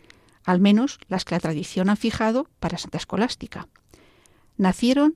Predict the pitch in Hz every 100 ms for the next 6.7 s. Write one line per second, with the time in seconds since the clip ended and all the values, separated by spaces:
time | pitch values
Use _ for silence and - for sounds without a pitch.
0 | - 190 165 170 165 185 190 220 247 -
1 | 196 269 185 - 175 170 175 220 226 240
2 | 254 185 180 226 202 180 180 185 170 175
3 | - - 156 - - _ _ _ - -
4 | - _ _ - 220 269 294 294 269 240
5 | 247 240 202 190 214 208 185 - 185 170
6 | 170 - 196 202 214 214 202